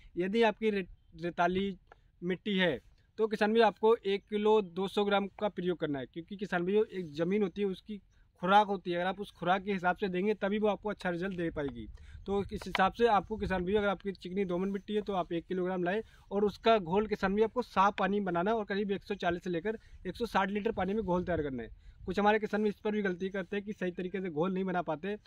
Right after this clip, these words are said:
जिससे उनकी पैदावार कम निकल करके आती है, क्योंकि सही तरीके से छिड़काव भी नहीं हो पाता है तो कहाँ से पैदावार होगी।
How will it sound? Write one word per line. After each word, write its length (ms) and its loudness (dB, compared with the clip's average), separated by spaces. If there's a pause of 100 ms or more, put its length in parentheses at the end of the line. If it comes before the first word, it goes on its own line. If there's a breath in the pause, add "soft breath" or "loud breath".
(180 soft breath)
जिससे 180 -6
उनकी 200 -2
पैदावार 460 0 (360 loud breath)
कम 100 2
निकल 240 2
करके 220 -4
आती 260 -2
है, 80 -10
क्योंकि 1000 -14
सही 180 0
तरीके 240 2
से 80 4
छिड़काव 320 2
भी 80 0
नहीं 120 2
हो 60 2
पाता 220 -2
है 60 -4
तो 120 -4
कहाँ 200 0
से 120 -6
पैदावार 360 -2
होगी। 240 -10